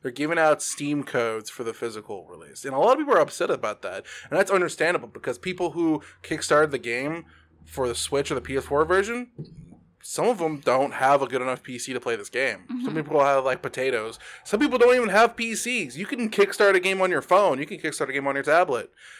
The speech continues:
Speaker 1: They might not have a desktop computer, so they have a Steam code with nothing to do with it. I guess
Speaker 2: Mm-hmm.
Speaker 1: they could sell it, <laughs> maybe. But,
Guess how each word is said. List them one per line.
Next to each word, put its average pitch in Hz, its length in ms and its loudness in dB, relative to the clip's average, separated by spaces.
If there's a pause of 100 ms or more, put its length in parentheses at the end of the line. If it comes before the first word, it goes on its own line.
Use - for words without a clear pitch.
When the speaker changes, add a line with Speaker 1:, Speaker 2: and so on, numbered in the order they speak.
(200)
Speaker 1:
They 143 100 4
might 190 140 4
not 185 160 6
have 247 180 8
a 226 60 4
desktop 131 380 2
computer, 107 600 -8
so 123 600 -4
they 127 80 0
have 147 100 4
a - 40 -4
Steam 202 240 -4
code 147 200 2
with 127 80 -4
nothing 131 280 -6
to 131 60 -12
do 147 120 -2
with 180 160 4
it. 196 180 -12 (160)
I 226 80 -4
guess 208 140 -2
Speaker 2:
Mm-hmm. 165 80 -4
Speaker 1:
they - 60 -8
could 104 120 -10
sell 131 280 -2
it, 156 160 -4 (260)
<laughs> 170 320 4
maybe. 135 460 0 (300)
But, 131 460 0